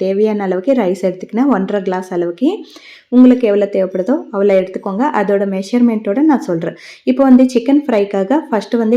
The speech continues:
கடாயில எண்ணெய் சேர்த்துக்கிட்டு மசாலா ஐட்டம்ஸ், பிரியாணி இலை, பட்டை,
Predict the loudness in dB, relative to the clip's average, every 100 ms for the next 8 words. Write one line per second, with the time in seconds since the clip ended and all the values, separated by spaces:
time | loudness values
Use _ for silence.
0 | -2 -2 0 0 0 -2 -2 -4 -6 -2
1 | -2 0 -2 0 2 2 2 -2 -6 -10
2 | -18 _ 0 2 4 2 2 2 0 -2
3 | -6 -4